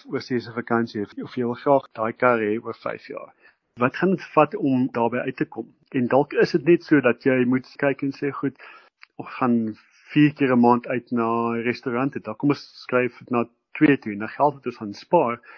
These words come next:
kan ek dan begin spaar en, en in effekte trust gaan belegging gaan sit. En dit gaan my help om oor vyf jaar te kom by die plek waar ek my nuwe kar kan koop." So, daar's so baie goed waarna mens kan kyk. Dis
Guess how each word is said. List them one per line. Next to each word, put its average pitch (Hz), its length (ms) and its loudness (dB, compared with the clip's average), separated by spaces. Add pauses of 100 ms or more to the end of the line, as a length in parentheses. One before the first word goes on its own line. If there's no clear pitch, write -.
(240)
kan 127 160 2
ek 117 100 0
dan 113 160 2
begin 110 260 -4
spaar 110 480 2 (260)
en, 127 140 -8
en 131 120 -6
in 107 140 -4
effekte 143 400 -2
trust 147 220 4
gaan 127 160 -2
belegging 120 420 0
gaan 113 280 -4
sit. - 380 -6
En 117 500 2
dit 131 240 0
gaan 147 140 4
my 139 100 4
help 131 260 2
om 131 120 -4
oor 123 100 -6
vyf 127 420 -6
jaar 120 420 -2 (120)
te - 100 -6
kom 156 240 2
by 123 80 4
die 113 160 0
plek 117 200 -2
waar 104 160 -4
ek - 160 -16
my 110 140 -4
nuwe 107 240 -6
kar 110 260 -6
kan 117 160 -14
koop." - 240 -12 (580)
So, - 160 0
daar's 151 220 4
so 202 140 2
baie 131 480 2 (340)
goed - 280 0
waarna 123 260 -4
mens 120 180 -4
kan 113 200 -10
kyk. 117 240 -4
Dis 147 260 -8